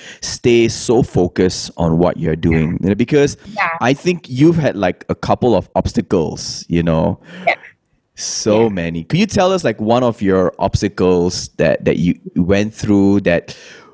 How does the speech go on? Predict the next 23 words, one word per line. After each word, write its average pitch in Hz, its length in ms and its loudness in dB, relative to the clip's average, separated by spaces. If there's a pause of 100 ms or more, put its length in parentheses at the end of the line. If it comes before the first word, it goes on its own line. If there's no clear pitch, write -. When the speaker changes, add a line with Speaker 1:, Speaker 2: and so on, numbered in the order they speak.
(300)
Speaker 1:
really, 123 460 4
like, 92 180 -2
hit - 560 -2
you 95 600 0 (120)
and 90 400 2
you 87 140 2
were 87 80 4
like, 85 320 0 (100)
"Oh 104 240 0
man, 82 420 0
should - 180 -2
I 95 60 2
really 92 180 2
continue 82 420 0
on?" 78 240 -4 (300)
Speaker 2:
Yeah. 185 300 0 (360)
You 285 80 0
know, 427 140 4
I - 80 0
think 349 160 -2
even 277 240 2
just 240 260 0
adding 196 260 2